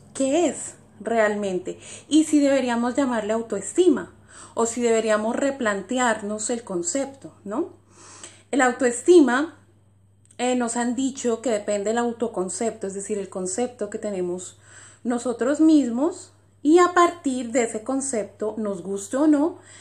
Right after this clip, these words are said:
desarrollamos una valoración sobre nosotros mismos que veri-, que vendría a ser el autoestima.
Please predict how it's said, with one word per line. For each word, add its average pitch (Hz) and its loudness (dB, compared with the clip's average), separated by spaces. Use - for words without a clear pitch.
desarrollamos 226 0
una 269 0
valoración 277 0
sobre 220 0
nosotros 208 -2
mismos 262 2
que 294 0
veri-, 262 0
que 269 0
vendría 220 2
a 214 -6
ser 220 -2
el 202 -2
autoestima. 202 2